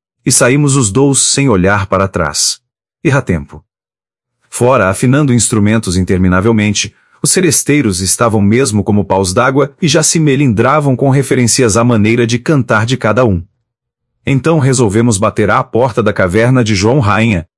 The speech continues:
formando um barulho formidável. Não era bem porta, porque abria apenas a parte inferior, obrigando as pessoas a entrarem curvadas, clareou uma luz,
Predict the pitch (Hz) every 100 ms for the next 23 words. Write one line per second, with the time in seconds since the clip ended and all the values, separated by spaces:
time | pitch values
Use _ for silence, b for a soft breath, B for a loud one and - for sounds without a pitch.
0 | _ - - 127 156 135 135 123 104 117
1 | 123 110 120 110 107 104 92 85 76 -
2 | _ _ _ _ _ _ _ _ _ _
3 | _ _ _ _ _ _ 160 151 160 151
4 | 156 139 135 - 92 _ _ - 110 143
5 | 123 131 120 135 127 147 135 117 107 127
6 | - 139 139 120 107 101 - _ 113 123
7 | 113 151 143 120 - 123 - 151 139 127
8 | 127 113 131 127 117 160 110 113 120 92
9 | - _ _ - 185 165 131 131 117 95
10 | 107 127 -